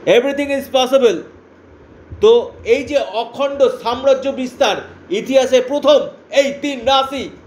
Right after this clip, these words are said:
করতে চলেছে, বিশ্বে রাজত্ব করতে চলেছে এই,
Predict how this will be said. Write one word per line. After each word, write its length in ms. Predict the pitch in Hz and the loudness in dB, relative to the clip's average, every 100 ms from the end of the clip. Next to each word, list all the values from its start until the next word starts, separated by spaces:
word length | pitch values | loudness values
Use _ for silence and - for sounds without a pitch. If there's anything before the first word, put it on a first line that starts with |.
| - 233 | -12 -6
করতে 280 | 254 262 | -4 -4
চলেছে, 480 | 254 240 214 185 139 - - - - - - - - - 165 | -4 -4 -4 -6 -8 -10 -20 -20 -18 -16 -14 -16 -16 -12 -4
বিশ্বে 400 | 254 - 311 226 | -4 0 2 4
রাজত্ব 580 | 208 233 302 302 311 | 2 0 0 -2 -2
করতে 300 | 277 294 294 | 0 0 0
চলেছে 300 | 285 285 277 277 | 0 0 2 2
এই, 220 | 262 | 2